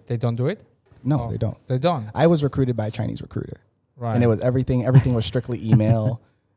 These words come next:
Speaker 2: and, you know, all by
Speaker 1: Why,
Speaker 2: the
Speaker 1: why is
Speaker 2: fingers.
Speaker 1: it? Why do you think? Why they don't do it?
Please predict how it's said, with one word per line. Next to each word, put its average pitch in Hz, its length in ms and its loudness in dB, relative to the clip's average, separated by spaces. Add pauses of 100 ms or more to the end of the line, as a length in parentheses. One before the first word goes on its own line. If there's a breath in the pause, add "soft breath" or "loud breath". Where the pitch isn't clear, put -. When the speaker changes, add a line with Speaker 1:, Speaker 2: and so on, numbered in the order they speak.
(100)
Speaker 2:
and, 107 680 -2
you 104 200 -6
know, 101 240 -4
all 120 160 -2
by 151 100 0
Speaker 1:
Why, 165 40 0
Speaker 2:
the 151 80 -2
Speaker 1:
why 170 140 0
is 170 100 -2
Speaker 2:
fingers. 110 200 -2
Speaker 1:
it? - 40 -14
Why 127 100 0
do 131 60 0
you 127 80 -2
think? 131 280 -8
Why 110 140 -4
they 113 120 -4
don't 113 160 -6
do 120 80 -8
it? 120 120 -8